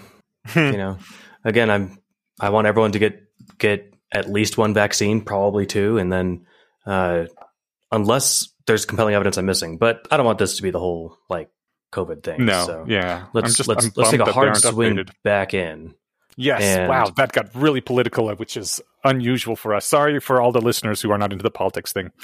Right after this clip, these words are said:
Speaker 2: No,
Speaker 1: But we
Speaker 2: you're
Speaker 1: should
Speaker 2: fine. I, I won't apologize for it being political. I don't think that there's any sense whatsoever that the science behind this should be politically charged. That makes, that, that's more annoying than anything else about all of this, right? I don't
Speaker 1: Yeah,
Speaker 2: apologize
Speaker 1: but
Speaker 2: for, for its political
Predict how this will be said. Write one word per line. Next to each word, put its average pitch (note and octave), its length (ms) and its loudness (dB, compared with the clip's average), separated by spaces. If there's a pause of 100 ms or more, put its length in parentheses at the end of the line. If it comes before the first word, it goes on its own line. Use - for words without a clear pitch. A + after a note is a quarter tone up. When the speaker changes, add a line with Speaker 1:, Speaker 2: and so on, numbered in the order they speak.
(240)
Speaker 2:
No, F#3 100 2
Speaker 1:
But - 20 4
we E3+ 80 4
Speaker 2:
you're G#3+ 80 4
Speaker 1:
should - 100 2
Speaker 2:
fine. F#2+ 260 2
I, A2+ 300 2
I A#2+ 80 2
won't C#3+ 240 2
apologize A2 400 2
for G2+ 140 0
it F2 80 -4
being F#2+ 200 -2
political. F2 680 -4
I A#2 100 2
don't A2 160 2
think G2+ 160 0
that G2+ 140 -2
there's F#2 200 -4
any G#2 240 -2
sense F#2+ 300 -2
whatsoever G2 500 0
that E2 360 -4 (340)
the - 100 -2
science F#2+ 360 0
behind F#2 260 -2
this E2+ 80 -2
should F#2 140 -2
be E2+ 300 -6 (220)
politically F#2+ 320 -2
charged. F2 440 -2
That - 120 0
makes, - 400 -6
that, G2+ 260 -2 (380)
that's - 320 -2 (200)
more G#2+ 300 2
annoying G2 420 2
than F2 420 -4
anything A2 320 0
else G#2+ 160 0
about G#2 200 0
all E2 160 -4
of D#2 80 -12
this, D#2+ 200 -6
right? F#2+ 240 -4 (420)
I G#2 80 0
don't A#2 200 2
Speaker 1:
Yeah, - 60 4
Speaker 2:
apologize A2+ 260 2
Speaker 1:
but A2+ 80 2
Speaker 2:
for, G#2+ 180 0
for A#2 140 2
its G2 100 -4
political F#2+ 640 -2